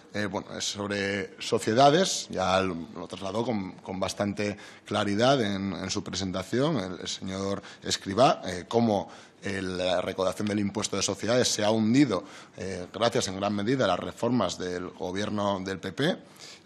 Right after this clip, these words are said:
eh, que son una diferencia de veintidós mil millones entre dos mil siete y dos mil diecisiete. Y, bueno, nos gustaría, eh, si puede profundizar un poco más en, en las mo-, los motivos por los que cree que se ha hundido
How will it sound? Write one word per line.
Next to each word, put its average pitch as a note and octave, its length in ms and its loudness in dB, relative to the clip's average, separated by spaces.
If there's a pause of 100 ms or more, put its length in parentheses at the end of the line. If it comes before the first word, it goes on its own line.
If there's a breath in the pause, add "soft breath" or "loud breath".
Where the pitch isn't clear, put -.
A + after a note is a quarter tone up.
eh, G2 340 0 (400)
que D2+ 120 -8
son F#2 340 -4 (320)
una G2+ 240 0
diferencia G#2+ 460 -2
de F#2+ 40 -4
veintidós F#2 400 -4
mil G#2+ 320 0 (240 loud breath)
millones G#2 540 0
entre F#2 180 -6
dos F#2 180 -4
mil F#2+ 200 -4
siete A2 240 0
y F#2+ 60 0
dos E2+ 200 -6
mil G2+ 300 -4 (500 loud breath)
diecisiete. C#3 720 2 (320 loud breath)
Y, G2 260 -2
bueno, G2+ 260 -6
nos F#2+ 160 -6
gustaría, A2 640 2 (100)
eh, F#2+ 400 -4
si - 180 -6
puede A2 200 0
profundizar A2 560 0
un A2+ 100 2
poco G#2+ 240 -2
más B2 380 2 (280 loud breath)
en, G#2+ 320 0 (520)
en F2+ 520 -4
las F2+ 320 -2
mo-, F#2 200 -2
los F#2+ 120 0
motivos F#2+ 580 2
por G2 200 -8
los F#2+ 220 -4
que G2 100 -6
cree A2+ 240 -2
que A#2 80 -6
se - 140 -2
ha - 20 0
hundido A2 420 2